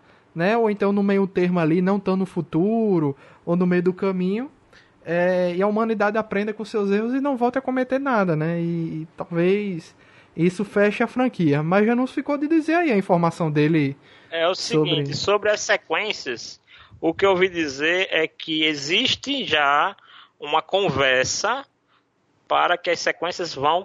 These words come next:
Speaker 2: para a Netflix.
Speaker 1: Hum.
Speaker 2: Já existe uma conversação ali entre James Cameron e tal, pra que
Speaker 1: E James Cameron não é avesso à Netflix, não? Não é daqueles diretores,
Speaker 2: Não,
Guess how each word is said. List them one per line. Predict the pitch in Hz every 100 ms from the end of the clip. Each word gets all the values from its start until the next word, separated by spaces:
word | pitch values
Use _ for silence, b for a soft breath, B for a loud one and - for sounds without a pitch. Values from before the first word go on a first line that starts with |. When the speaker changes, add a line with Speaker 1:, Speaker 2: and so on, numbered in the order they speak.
| -
Speaker 2:
para | 147 151 180
a |
Netflix. | 160 165 202 - 147 135 - - - - _ _ _ _ -
Speaker 1:
Hum. | 147 139 151 156 151 147 143 127 - - - _ _ _ _ _ _ -
Speaker 2:
Já | 120 156
existe | 156 127 180 269 -
uma | 214 196
conversação | - 165 175 170 - 147
ali | 139 131 147
entre | - 135
James | 156 143 -
Cameron | 123 160 175 170 147 139 139 B B B -
e | 135 139
tal, | - 127 127 147 190
pra | - - 147
que | - - 151 226
Speaker 1:
E | 214
James | 262 254 233
Cameron | - 190 190
não | 185
é | 170
avesso | 151 147 151 160
à |
Netflix, | 147 143 - 143 135 -
não? | 147 311
Não | 277
é | 180
daqueles | 143 - 143 143 147
diretores, | 135 131 143 151
Speaker 2:
Não, | 143